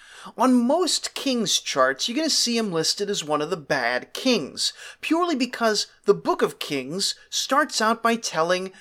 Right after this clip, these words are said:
his whole life in a single paragraph and pronounces that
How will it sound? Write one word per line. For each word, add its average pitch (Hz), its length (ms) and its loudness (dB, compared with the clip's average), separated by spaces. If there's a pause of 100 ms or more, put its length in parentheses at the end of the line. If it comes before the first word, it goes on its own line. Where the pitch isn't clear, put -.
his 226 200 0
whole 285 360 2
life 156 380 2
in 208 80 -4
a 226 40 -2
single 143 420 -2
paragraph 165 840 4 (380)
and 226 160 0
pronounces 269 640 2
that - 240 -4